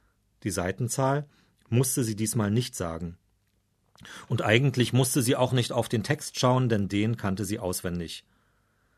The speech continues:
"Lobe den Herrn, der alles so herrlich regieret, der dich auf Adelers Fittichen sicher geführet, der dich erhält, wie es dir selber gefällt. Hast du nicht dieses verspüret?"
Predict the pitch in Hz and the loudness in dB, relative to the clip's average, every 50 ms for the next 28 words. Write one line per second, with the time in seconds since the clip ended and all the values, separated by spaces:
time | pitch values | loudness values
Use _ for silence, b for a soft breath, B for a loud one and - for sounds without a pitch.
0 | _ _ _ _ _ - 101 110 139 165 165 123 104 98 95 90 95 95 95 95 | _ _ _ _ _ 0 2 4 4 4 4 2 2 0 0 0 0 0 0 0
1 | 95 90 85 - _ _ _ _ _ _ _ _ - 107 - 101 95 95 - - | 0 -2 -4 -6 _ _ _ _ _ _ _ _ -8 -6 -4 -4 -4 -4 -4 -4
2 | 104 87 90 92 92 101 98 - - 95 92 85 90 98 110 104 90 87 - - | -6 -6 -4 -4 -4 -4 -4 -4 -6 -6 -6 -6 -4 -4 -2 -2 -4 -6 -8 -10
3 | - _ _ _ _ _ _ _ _ _ _ _ _ - - 92 92 92 92 - | -16 _ _ _ _ _ _ _ _ _ _ _ _ -6 -4 -2 -2 -2 -4 -4
4 | 113 95 - - - 98 90 98 110 117 113 113 113 - - - - 117 113 - | -4 -4 -6 -4 -4 -2 -2 0 0 2 2 2 0 -2 -2 -4 -4 -4 -2 -2
5 | 117 110 - 113 107 92 85 98 107 - 110 101 92 95 - - - 92 87 80 | -2 -2 -2 -4 -4 -4 -2 -4 -4 -2 -4 -4 -4 -6 -8 -8 -10 -10 -10 -10
6 | 82 80 - - _ _ _ _ _ _ _ _ _ _ _ _ - - 95 85 | -10 -14 -16 -18 _ _ _ _ _ _ _ _ _ _ _ _ -6 -4 -4 -4
7 | - - - 73 71 - 101 110 131 151 147 - - b b b b b b b | -4 -6 -8 -6 -4 -2 0 2 2 2 0 -4 -14 b b b b b b b
8 | b b b _ _ - 101 107 107 113 - - 117 98 92 98 95 107 113 113 | b b b _ _ -4 -2 0 0 0 0 0 0 0 2 2 2 4 4 2
9 | 101 85 87 87 - - 90 82 82 78 - - - _ _ _ _ _ _ _ | 2 0 -2 -6 -8 -8 -8 -6 -8 -8 -10 -14 -20 _ _ _ _ _ _ _
10 | _ _ _ _ _ _ - 202 196 190 - - 120 123 120 - - 123 117 127 | _ _ _ _ _ _ -2 -2 -2 0 0 0 0 0 0 -2 -2 -2 -2 -2
11 | 127 - - 113 104 - - - 101 98 117 120 151 160 - - | -2 -2 -2 -4 -4 -4 -6 -6 -4 -2 -2 -2 -4 -6 -8 -12